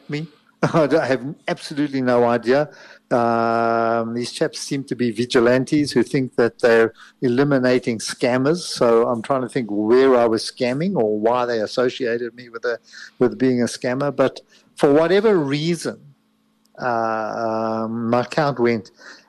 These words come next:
And the worst thing is to get to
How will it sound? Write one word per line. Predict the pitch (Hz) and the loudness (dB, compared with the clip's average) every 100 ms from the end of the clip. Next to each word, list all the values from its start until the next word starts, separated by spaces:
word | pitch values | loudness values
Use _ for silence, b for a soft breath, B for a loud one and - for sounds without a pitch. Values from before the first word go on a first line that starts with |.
| - | -2
And | 151 151 - | 0 0 -4
the | 143 143 | 0 2
worst | 143 165 180 170 - | 4 4 4 2 -6
thing | 117 | -6
is | 107 101 | -6 -10
to | - | -12
get | 104 127 139 - - _ _ _ _ _ _ _ _ | -4 -2 -2 -4 -20 _ _ _ _ _ _ _ _
to | - | -6